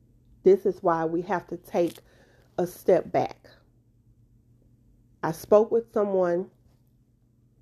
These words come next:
and the person told me that all of this stuff in the news, you know, up and down her,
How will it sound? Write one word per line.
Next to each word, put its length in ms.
and 160
the 60
person 420
told 320
me 300
that 460
all 240
of 120
this 180
stuff 300
in 100
the 80
news, 920
you 200
know, 240
up 240
and 140
down 460
her, 260